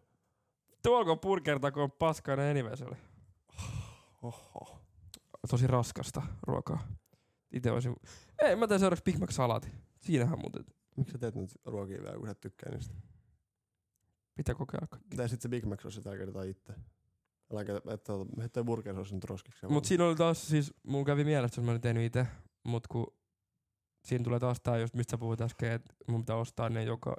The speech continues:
Speaker 1: vitun ainesosa erikseen
Speaker 2: Mm.
Speaker 1: ja maksaa viisitoista euroa, kun se, et mä ostan tommosen pikkupurkin, mikä maksoi kaksi euroa.
Speaker 2: Silti meni kahdeksantoista euroa. No, mut on pakko kysyä, mitä muuta sä sit ostit?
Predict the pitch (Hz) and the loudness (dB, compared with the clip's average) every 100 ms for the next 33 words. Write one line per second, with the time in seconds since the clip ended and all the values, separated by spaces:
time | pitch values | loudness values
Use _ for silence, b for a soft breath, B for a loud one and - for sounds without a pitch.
0 | - 127 131 - 127 - - 605 622 659 | -6 -4 -4 -2 -6 -2 4 6 8 8
1 | 659 640 622 587 - - - - 135 123 | 8 8 6 4 2 2 2 0 0 0
2 | 127 139 117 110 - _ 120 113 113 117 | 0 0 -2 -4 -14 _ -2 -2 -2 -4
3 | 113 135 131 131 131 123 120 120 120 117 | -2 -2 0 -4 -2 -4 -2 -2 -2 0
4 | 117 - 120 117 - 151 - 139 - 120 | -2 -2 -6 -6 -6 -8 -6 -6 -6 -4
5 | 117 113 117 117 117 127 127 - - - | -4 -2 -2 -4 -4 -6 -6 -6 -10 -12
6 | - _ _ _ _ _ _ _ _ _ | -18 _ _ _ _ _ _ _ _ _
7 | 156 120 113 98 95 104 107 107 - 117 | -12 -8 -6 -6 -6 -6 -8 -8 -6 -8
8 | - - - 120 - 160 180 185 233 160 | -8 -10 -10 -12 -10 -2 0 0 0 2
9 | 147 127 117 127 135 123 120 107 92 90 | 2 0 0 2 2 4 4 2 -4 -12
10 | - 95 - 101 | -10 -10 -8 -12